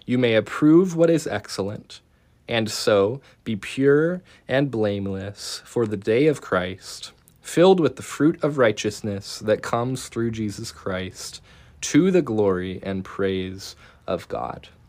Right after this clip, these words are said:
So Paul starts off by praying. He says, "It, it is my prayer that your love may abound more and more with knowledge and all discernment." So he prays for their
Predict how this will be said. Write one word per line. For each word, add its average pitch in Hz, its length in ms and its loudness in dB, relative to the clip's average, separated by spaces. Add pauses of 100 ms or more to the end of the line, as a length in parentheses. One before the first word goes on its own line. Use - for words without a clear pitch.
(220)
So 160 200 8
Paul 165 420 6
starts - 560 2
off 92 320 -2
by 95 300 -4 (600)
praying. 107 600 2
He 110 140 -4
says, 107 320 0
"It, 135 320 2
it 139 240 2
is 165 320 4
my 143 180 2
prayer 98 600 -4 (280)
that 131 140 0
your 113 200 2
love 113 520 -2
may 123 140 -4
abound 95 640 -8 (140)
more 113 600 -2 (100)
and 107 180 -6
more 95 440 -10 (120)
with 101 200 -12
knowledge 95 500 -6
and 92 180 -10
all 92 300 -8 (260)
discernment." 104 640 -4
So - 140 -4
he 123 100 0
prays 165 580 2
for 123 200 2
their 107 260 6